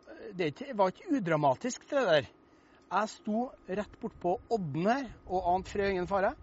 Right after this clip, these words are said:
Hadde snøret nedi, og der høgg det til, bokstavelig talt. Eh, fisken runda den bøya utpå der, flere ganger, og det kokte i vannet.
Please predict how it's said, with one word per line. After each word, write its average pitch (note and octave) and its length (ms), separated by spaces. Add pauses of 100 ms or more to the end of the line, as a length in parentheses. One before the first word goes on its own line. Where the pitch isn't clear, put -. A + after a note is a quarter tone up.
(280)
Hadde F#3 280
snøret F#3+ 400
nedi, G#3+ 240 (640)
og E3+ 120
der D#3+ 220 (320)
høgg C3 360
det D3 180
til, D#3 160 (200)
bokstavelig C3 500
talt. C#3+ 180 (680)
Eh, F#3+ 220 (720)
fisken B3+ 600 (400)
runda G#3+ 600
den F#3 320
bøya G3 540
utpå F#3+ 180
der, A3+ 240 (1200)
flere A3 240
ganger, A#3+ 280 (200)
og F#3 120
det G#3 160
kokte - 500
i B3 60
vannet. A3+ 320